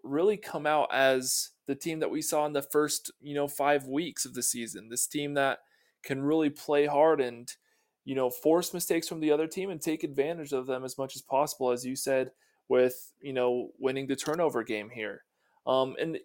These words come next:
a big part of that is gonna be with the intensity. And, you know, we talked a lot about it here, just barely, about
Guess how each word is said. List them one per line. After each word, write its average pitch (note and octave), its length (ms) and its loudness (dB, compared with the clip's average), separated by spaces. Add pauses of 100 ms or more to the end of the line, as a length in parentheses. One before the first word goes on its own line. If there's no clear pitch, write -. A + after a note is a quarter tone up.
(100)
a D3 60 6
big F#3+ 380 10
part F3 300 6
of D#3+ 40 -2
that D#3+ 180 8
is C#3 120 2
gonna C#3 200 -2
be C3+ 160 -2
with B2+ 200 2
the B2 120 -6
intensity. B2 720 -4 (400)
And, B2+ 560 4 (340)
you D3 120 -6
know, C3+ 200 6
we C3 680 -2
talked C3 340 2
a B2+ 80 2
lot B2+ 240 6
about B2 260 6
it A#2 140 0
here, B2 260 -6
just A#2+ 260 -10
barely, A#2+ 360 2
about G#2+ 380 2